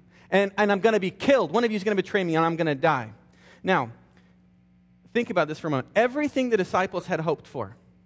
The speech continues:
everything that they had been looking forward to, not just for their life, you know, looking for the Messiah, but the last three years that they've been following, everything now is getting flipped upside down. Can you imagine? Put yourself in the shoes of, of the disciples for a moment. Okay? Um, everything that they had planned, everything they had in mind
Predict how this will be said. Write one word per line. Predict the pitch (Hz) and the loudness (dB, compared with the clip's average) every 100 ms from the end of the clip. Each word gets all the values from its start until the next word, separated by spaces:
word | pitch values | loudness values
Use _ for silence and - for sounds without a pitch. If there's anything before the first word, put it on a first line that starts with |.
| _ - - | _ -18 0
everything | 233 269 269 247 | 2 2 -2 -2
that | 226 | 0
they | 196 | 0
had | 190 | 0
been | 185 | 0
looking | 190 190 185 | -2 -2 -4
forward | 190 196 190 | -2 0 0
to, | - | -2
not | 175 240 | -2 -2
just | 262 - | -6 -8
for | 214 | -2
their | 190 | 0
life, | 175 202 190 | 2 0 0
you | |
know, | 160 | -2
looking | 190 190 | -4 -4
for | 202 | -4
the | 175 | -4
Messiah, | 160 214 214 | -2 -2 -4
but | 175 | -2
the | |
last | 185 202 - | 0 0 -2
three | 190 208 | -8 -4
years | 196 220 | 0 0
that | 175 | 0
they've | 190 | -4
been | 165 | -4
following, | 156 208 185 147 - - | -2 -2 -2 -4 -8 0
everything | 262 277 311 269 233 | 2 2 -2 0 0
now | 214 | 2
is | 208 | 2
getting | 220 180 | 0 -2
flipped | - 277 302 | 0 0 2
upside | 247 - 202 170 | -2 0 0 0
down. | 156 123 | -2 -4
Can | 120 233 | -8 -6
you | 339 | -2
imagine? | 208 208 | 0 -2
Put | 196 262 | -6 -10
yourself | 262 - 226 220 - - | -8 -2 -2 -4 -12 -6
in | 180 | -2
the | 180 | -2
shoes | 151 220 226 202 | -2 -4 -4 -4
of, | |
of | 180 165 | -4 -2
the | 165 | -2
disciples | 160 156 156 139 | -2 0 0 -6
for | - 135 | -6 -4
a | |
moment. | 123 107 98 - _ _ _ _ _ _ - | -4 -6 -10 -20 _ _ _ _ _ _ -2
Okay? | 196 196 - | 0 0 -4
Um, | - 156 - - | -2 -2 -4 -4
everything | 196 240 269 254 247 233 | 0 2 0 -4 0 0
that | 214 | 2
they | 208 | 0
had | 196 | 0
planned, | - 202 196 | -4 -4 -2
everything | 202 214 220 | -2 -4 -2
they | 208 | 0
had | 185 185 | 0 0
in | 170 | 0
mind | 175 175 | -2 -2